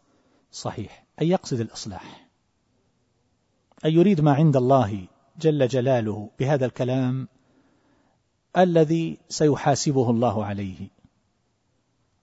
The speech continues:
سيقف بين يدي الله جل جلاله كل متكلم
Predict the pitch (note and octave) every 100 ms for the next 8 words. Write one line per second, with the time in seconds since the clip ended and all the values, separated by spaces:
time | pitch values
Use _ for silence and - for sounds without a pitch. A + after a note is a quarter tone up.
0 | - C#3+ D3 D3+ - C3+ B2+ A#2+ A2+ A#2
1 | A2+ B2 A2 - C3+ A2+ G#2 G#2 A2 G#2+
2 | G#2 A2+ - - B3+ D#3+ B2 A2+ - A#2
3 | A2 A2 A2+